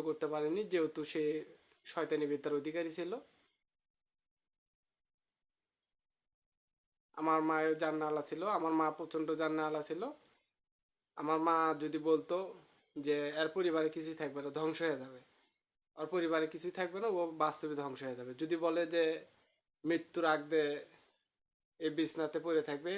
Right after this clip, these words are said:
এই সুখে সুখে মরবে, এর পিছন দিয়ে রক্ত বের হবে, তো তাই হতো। আমার মায়ের একটা ওস্তাদ ছিল, একটা পীরই বলা যায়। তো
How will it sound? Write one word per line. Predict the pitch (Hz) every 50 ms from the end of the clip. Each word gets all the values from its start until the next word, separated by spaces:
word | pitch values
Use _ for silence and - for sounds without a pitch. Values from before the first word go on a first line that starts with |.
| 190 165 165
এই | 156 147 -
সুখে | - 151 156 156 156
সুখে | 170 165 170 160 165
মরবে, | 165 165 160 170 226 269 285 - - - - - - _ _ _ _ _ _ _ _ _ _ _ - - - - - _ _ - 156
এর | 151 151 -
পিছন | 180 - 180 170 170
দিয়ে | 165 160
রক্ত | 160 147 - - 151 135
বের | 139 131 123 123
হবে, | - - - - - - - - - - - -
তো | 151 147 -
তাই | 156 160 156 160
হতো। | 156 - 190 220 240 196
আমার | 160 156 156 156 156 156 151 151 151 151 151 151 151
মায়ের | 156 156 156 156 151 151 151 147
একটা | 147 - - 156 151
ওস্তাদ | 147 - - 170 160 - -
ছিল, | 180 185 214 285 285 - - - - - - - _ _ _ _ _ _ _ _ _ _ _ _ _ _ _ _ _ _ _ _ _ _ _ _ _ _ _ _ _ _ _ _ _ _ _ _ _ _ _ _ _ _ _ _ - 151
একটা | - 165 160 -
পীরই | 208 196 196 202 180 185
বলা | 185 180 175 165 170
যায়। | 196 240 285 294 - - - - - _ _ _ _ _ _
তো | -